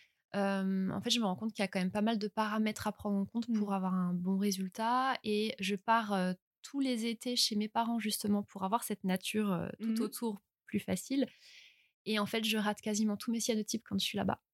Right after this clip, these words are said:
Speaker 2: Ah bon ?
Speaker 1: Parce que, alors, j'ai mis des années avant de comprendre. J'ai compris cet été, hein, pourquoi. Je pensais que c'était l'eau qui n'était pas, euh,
Speaker 2: Mhm.
Speaker 1: la même.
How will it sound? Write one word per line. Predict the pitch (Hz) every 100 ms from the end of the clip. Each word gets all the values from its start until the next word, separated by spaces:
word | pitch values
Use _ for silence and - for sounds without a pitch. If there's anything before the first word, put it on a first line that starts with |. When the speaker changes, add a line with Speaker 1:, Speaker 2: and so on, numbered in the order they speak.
| _ _ -
Speaker 2:
Ah | 196
bon ? | 214
Speaker 1:
Parce | 214 - -
que, | 233
alors, | 208 180 -
j'ai | - 180
mis | 196
des | 180 240 254
années | 254 233 226
avant | 202
de | 202
comprendre. | 208 - 180
J'ai | -
compris | - - 208 -
cet | 254 254
été, | 247 - 185
hein, | 180
pourquoi. | 202 - 190 - _ - - _
Je | -
pensais | 214 220 277
que |
c'était | 269 220 220
l'eau | 220
qui | 226 -
n'était | 208 196
pas, | 185 196 196 190
euh, | 180 226
Speaker 2:
Mhm. |
Speaker 1:
la | 180
même. | 196 196 240 262